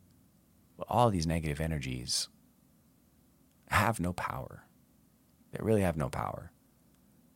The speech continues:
You know, people that almost hit you with your car, but not quite hit you, didn't hurt, hurt you, right? They just kinda scared you a little bit.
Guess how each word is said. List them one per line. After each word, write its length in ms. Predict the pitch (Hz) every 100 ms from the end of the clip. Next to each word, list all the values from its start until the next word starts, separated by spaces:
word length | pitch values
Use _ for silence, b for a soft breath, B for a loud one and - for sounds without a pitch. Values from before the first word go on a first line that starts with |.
| _ _
You 80 | -
know, 120 | - - -
people 240 | - 113 107
that 280 | 90 82 - - _ _ _ _ _ _ _ _ -
almost 380 | 95 110 98 -
hit 120 | 71
you 120 | 73
with 120 | 67
your 100 | 64
car, 380 | - 73 90 107 b b -
but 120 | -
not 180 | 73 69
quite 180 | - 73
hit 140 | 69
you, 180 | 67 101 - _ -
didn't 200 | 127 123
hurt, 200 | 127 - 50 -
hurt 260 | - 120 -
you, 100 | - - - _ _ _ _ _ _ _
right? 220 | 80 87 - _ _ _ _ _ _ _ _ _ _ _ _ _ _ -
They 80 | 147
just 100 | -
kinda 160 | 143
scared 300 | - 80 73
you 80 | 67
a 20 |
little 160 | 62 58
bit. 220 | 58 58